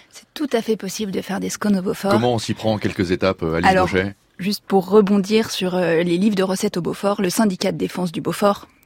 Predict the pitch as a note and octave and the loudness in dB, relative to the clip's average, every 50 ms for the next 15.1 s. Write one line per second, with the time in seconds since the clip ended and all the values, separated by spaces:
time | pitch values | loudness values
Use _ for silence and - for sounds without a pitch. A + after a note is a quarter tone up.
0 | _ - - F3+ E3 D3 B2+ D3 F3 F3+ F3+ F3+ F3+ - - F#3 F3 - - F#3+ | _ -10 -6 -4 -4 -2 -2 0 0 0 0 0 0 -2 -2 -4 -4 -2 -2 -2
1 | E3 F3+ F3 F3 F3+ F3+ F3+ F3 F#3 F#3 E3+ F#3+ F#3 - - F#3+ F#3 G3 G3+ G3 | 0 0 2 2 2 0 0 2 0 2 2 2 0 0 0 -2 0 0 0 -2
2 | - - F3+ F#3 G3+ G3+ F3+ E3+ F3 - - F#3 - F#3 F3+ F3+ F#3 F#3 F3+ F3+ | -4 -4 -2 0 0 0 0 -2 -2 -4 -6 -6 -4 -2 0 0 0 0 0 -2
3 | - - F#3 F#3 F#3+ F#3 - A3+ A3+ - - - - - - - - B3+ A#3+ A3+ | -2 -2 0 0 0 0 0 0 0 0 -2 -10 -16 -16 -16 -6 0 4 6 6
4 | A3 G3 F#3 G3 - - A3 G#3+ - _ _ - G#3 G3+ G3 - - G#3 F#3 E3+ | 6 6 2 0 0 0 0 0 -2 _ _ -2 -2 -2 -2 -2 -2 0 0 2
5 | F#3 F3 F3+ F#3 G3 F#3 - - _ _ - E3 F#3+ F#3+ F3 F3 - - F#3 F#3+ | 2 2 0 -2 -4 -6 -10 -16 _ _ -2 0 2 2 2 2 0 0 -2 -2
6 | - - - - G3 F#3 F3+ - - G3 F#3 F3+ D#3 D3+ F3 - - - - - | -2 -4 -2 0 2 2 2 0 0 2 2 2 0 -2 -4 -2 -2 -2 -2 -4
7 | - - - F#3+ E2 - F#2 G2+ A#2 G3+ G3 F#3 F3 F3 - F#3+ F#3+ F3+ F3+ F#3 | -6 -6 -4 -4 -2 -4 -4 0 2 4 4 4 4 4 4 2 2 2 -2 -6
8 | - - F3+ E3 - F3 F3+ E3+ - - F#3 F#3 F#3 F#3 F3+ E3+ F3 F3+ F3+ - | -6 -6 -6 -4 -4 -4 -4 -6 -6 -6 -2 -2 0 0 0 0 0 -2 -2 -2
9 | G3 F3+ D#3+ F#3 F#3 - - - F#3 F3+ F#3+ E3+ - F3 F#3 - - F#3+ F#3+ G3 | -2 0 0 0 -2 0 0 0 0 0 0 0 -2 -4 -2 0 2 2 2 2
10 | A3+ G#3 F#3+ F#3+ F3+ F3 F3 - - G3+ F#3 E3 D#3+ D#3+ F#3 E3+ F#3 F3+ F#3 F3+ | 2 0 0 0 0 -2 -2 -2 0 -2 -2 -2 0 0 0 2 2 2 2 2
11 | F3 - - G#3 G3+ G#3+ A3+ G#3+ G3+ - - - E3+ E3+ B2+ G2 F3+ E3+ F3+ E3 | 0 -2 0 2 4 4 4 4 2 -2 -6 -4 -2 -2 -2 0 2 2 2 2
12 | E3 - F3 - F#3 F3 - E3+ D#3 - - - - F#3+ - - A2+ C3+ - - | 2 0 -2 -2 -2 -2 -2 -2 -4 -4 -6 -2 -2 -2 0 2 2 4 4 6
13 | C#3 C#3 B2 A2 E3+ E3+ F3 F3 E3 D#3+ F#3+ C3+ B2 A2 A#2 A#2+ A#2 - D#3+ C3+ | 6 4 4 4 4 4 4 4 4 4 4 4 4 4 4 2 2 0 0 0
14 | A#2+ A2+ A2+ A2+ A2+ A2 C3 - - G2+ - A2 G#2 - - G#2+ G2+ G2+ G2 G2 | 2 2 2 2 2 2 0 -2 -2 -2 -2 -2 -2 0 0 2 4 4 4 2
15 | G2 | 2